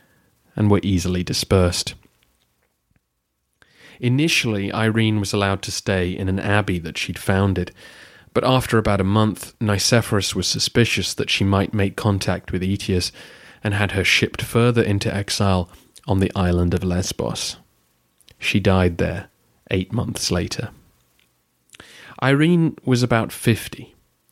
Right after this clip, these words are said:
and had been the only female ruler of Byzantium on and off for twenty-two years. Irene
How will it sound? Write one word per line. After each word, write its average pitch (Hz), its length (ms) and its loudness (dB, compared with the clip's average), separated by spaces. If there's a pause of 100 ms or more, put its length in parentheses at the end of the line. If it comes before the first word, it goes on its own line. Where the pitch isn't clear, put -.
(160)
and 95 100 -4
had 92 160 -2
been 92 160 2
the 95 200 -4
only 123 400 4
female 104 540 0
ruler 95 320 2
of - 240 -8
Byzantium 87 720 -2 (500)
on 101 180 4
and 117 120 2
off - 420 -10 (500)
for - 180 -10
twenty-two 95 800 2
years. 95 640 -2 (4000)
Irene 160 600 2